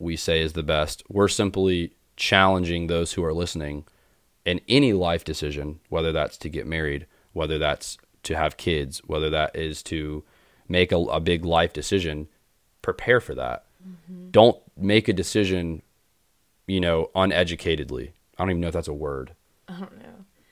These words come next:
Speaker 1: And
Speaker 2: I
Speaker 1: it's
Speaker 2: think a lot of it
Speaker 1: ironic
Speaker 2: comes
Speaker 1: 'cause I said
Speaker 2: into
Speaker 1: it's uneducated, but I probably sound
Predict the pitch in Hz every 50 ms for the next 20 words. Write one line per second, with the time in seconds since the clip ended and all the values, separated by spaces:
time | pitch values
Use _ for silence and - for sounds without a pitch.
0 | _ - 92 - 262 269 262 240 208 202 98 98 92 90 90 90 92 87 85 80
1 | 78 69 - - 85 82 80 80 - 85 78 78 - - 78 78 78 - - -
2 | 76 78 71 73 73 73 71 - - 73 69 67 67 65 71 73 73 - 87 78
3 | 76 - - - 80 78 76 76 76